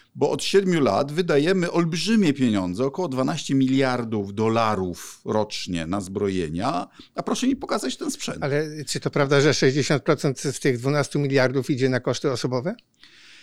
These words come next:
Speaker 1: Ni-, y, jakby dobrze policzyć, to możliwe, ale to nie jest nadzwyczajne. W większości budżetów obronnych jedna czwarta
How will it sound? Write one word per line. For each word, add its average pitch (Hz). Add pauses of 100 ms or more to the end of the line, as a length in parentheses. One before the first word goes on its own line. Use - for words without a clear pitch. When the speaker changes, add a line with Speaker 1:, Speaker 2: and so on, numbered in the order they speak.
(460)
Speaker 1:
Ni-, 170
y, 170
jakby 180
dobrze 175
policzyć, 170
to 151
możliwe, 135
ale 131
to 165
nie 156
jest 101
nadzwyczajne. 92
W 123
większości 147
budżetów 120
obronnych 98
jedna 139
czwarta 120